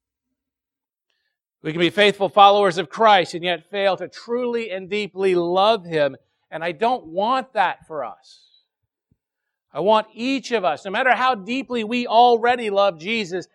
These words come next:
to fall more deeply in love with Him. Jesus is infinitely good and kind and merciful and wise and gracious and loving and righteous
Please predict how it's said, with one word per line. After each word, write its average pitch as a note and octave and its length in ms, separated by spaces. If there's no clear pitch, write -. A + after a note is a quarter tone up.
to A3+ 100
fall G#3 380
more F#3+ 220
deeply D#3 640
in C3 160
love B2 300
with G2+ 160
Him. - 100
Jesus D#3 340
is C#3+ 120
infinitely D#3 640
good C3+ 480
and A#2+ 180
kind D3 640
and C3+ 180
merciful D3+ 680
and C3+ 160
wise D#3+ 540
and C#3+ 140
gracious F3+ 640
and D#3 120
loving F3+ 480
and D#3 100
righteous F#3 580